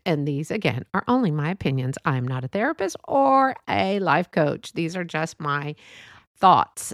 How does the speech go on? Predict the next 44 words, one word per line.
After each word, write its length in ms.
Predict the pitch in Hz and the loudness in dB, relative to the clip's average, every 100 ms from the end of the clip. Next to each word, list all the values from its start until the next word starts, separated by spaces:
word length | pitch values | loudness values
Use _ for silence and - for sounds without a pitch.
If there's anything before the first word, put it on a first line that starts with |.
| - | -6
But 220 | 196 220 | 0 0
anyway, 340 | - 240 233 226 | 0 -2 -2 -4
thank 260 | 214 220 | -4 -4
you 80 | 220 | -6
to 120 | 220 208 | -4 -4
the 100 | - | -4
staff 540 | - - 202 214 - _ | -4 2 4 2 -2 _
at 220 | 196 190 - | -2 -2 -4
the 160 | 208 196 | -8 -2
hospital 480 | 208 196 - 190 | -2 -2 -6 -6
in 120 | 180 175 | -4 -2
Rockwall, 380 | 175 - 175 - | -4 -2 -4 -2
Texas, 520 | 196 - - 392 - | -6 -6 -8 -8 -6
and 100 | 202 | -6
thank 200 | 180 175 | -6 -6
you 60 | |
for 100 | 180 | -12
taking 320 | - 165 - - | -10 -10 -10 -12
such 240 | - - | -14 -10
good 160 | 143 156 | -10 -10
care 260 | - 180 | -4 -2
of 80 | 220 | -2
me 280 | 247 277 359 - - - - _ | 0 -2 -2 -6 -20 -20 -20 _
and 480 | 196 180 180 170 170 | 2 2 2 0 -2
my 100 | 170 | -2
husband 380 | 180 214 240 381 | -4 -4 -6 -6
for 220 | - 190 | -4 -4
being 320 | 190 185 180 | -4 -6 -4
so 160 | 180 185 | -4 -6
patient. 460 | - 196 - 311 381 | -4 -6 -4 -6 -2
And 160 | 180 | -4
thank 200 | 185 208 | -4 -4
God 260 | 208 208 226 | -2 -2 -2
for, 520 | - 196 180 170 - _ - | -6 -6 -4 -4 -8 _ -10
that 260 | 175 175 180 | -2 0 0
we 100 | 175 | 0
both 260 | 175 180 | 0 0
like 180 | 180 175 | -2 -2
to 100 | 180 | -4
read, 360 | 170 196 320 381 | -2 0 0 0
and 180 | 165 | 0
we 100 | 151 | 0
had 200 | 170 160 | 0 -2
our, 300 | 156 147 143 | -2 -2 -4